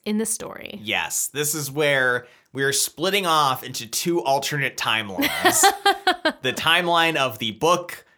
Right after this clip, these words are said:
Speaker 2: and the timeline of the film.
Speaker 1: Yes.
Speaker 2: Let's go with the book first.
Speaker 1: Yes, let's talk about what interrupts this romantic evening.
Speaker 2: It is a call
Speaker 1: <laughs>
Speaker 2: from her father,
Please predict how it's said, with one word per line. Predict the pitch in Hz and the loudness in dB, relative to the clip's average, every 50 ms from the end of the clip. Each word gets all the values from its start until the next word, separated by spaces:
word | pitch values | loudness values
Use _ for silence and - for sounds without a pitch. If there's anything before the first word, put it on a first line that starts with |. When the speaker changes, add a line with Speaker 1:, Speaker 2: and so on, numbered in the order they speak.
| _ _ | _ _
Speaker 2:
and | - 127 131 | -4 -4 -4
the | 131 131 | -4 -6
timeline | - - 127 123 127 135 135 131 127 127 123 120 120 120 | -6 -2 0 0 0 0 0 -2 -2 0 0 0 0 -2
of | 113 110 | -4 -6
the | 107 107 | -8 -8
film. | - - - 95 82 73 67 69 78 80 | -8 -6 -6 -6 -6 -6 -10 -16 -12 -6
Speaker 1:
Yes. | 98 214 - - - - - - - - - - _ _ _ _ _ _ _ _ _ _ | -4 -2 -2 -4 -4 -8 -10 -8 -8 -10 -12 -16 _ _ _ _ _ _ _ _ _ _
Speaker 2:
Let's | 139 160 170 165 | 0 0 0 0
go | - 196 196 180 | 0 0 0 0
with | 175 175 | 0 -2
the | - 131 | -4 -4
book | 113 113 98 - - | -4 -4 -6 -6 -8
first. | - - 87 - - - - - - | -12 -12 -12 -12 -10 -10 -10 -10 -8
Speaker 1:
Yes, | 220 214 196 160 - - - | -6 -4 -4 -4 -4 -6 -6
let's | 220 208 - | -6 -6 -4
talk | - - 254 254 254 - | -2 0 0 0 0 -4
about | 285 247 254 247 240 240 226 220 | -2 0 2 2 2 0 0 0
what | 226 254 262 - - | 0 0 0 0 0
interrupts | 277 294 285 285 269 233 214 190 185 - - - - - - - _ _ _ _ _ | -4 -6 -6 -6 -4 -2 -2 -2 -2 -2 -4 -4 -4 -6 -6 -10 _ _ _ _ _
this | 214 214 214 - | -6 -6 -4 -4
romantic | 220 208 202 190 175 180 185 165 180 170 - - | -4 -4 -4 -4 -6 -8 -8 -10 -10 -12 -12 -16
evening. | 170 165 - 156 - - - - 196 - - _ | -18 -16 -16 -16 -16 -16 -14 -14 -16 -16 -18 _
Speaker 2:
It | _ 127 120 117 | _ -4 -2 0
is | 117 113 113 113 110 - - - _ - | 0 0 -2 -2 -4 -6 -8 -10 _ -2
a | 110 107 98 | -2 -2 -2
call | - - - - 160 165 180 190 190 190 196 202 208 202 190 190 185 | -4 -6 0 2 4 4 4 4 4 4 2 2 2 0 -2 -4 -10
Speaker 1:
<laughs> | - - | -16 -10
Speaker 2:
from | - - 135 123 | -6 -6 -6 -4
her | 127 120 113 113 | -4 -4 -4 -4
father, | - - 101 87 82 78 - - 62 58 67 78 - - | -4 -4 -2 -2 -2 -4 -6 -12 -18 -20 -18 -20 -20 -20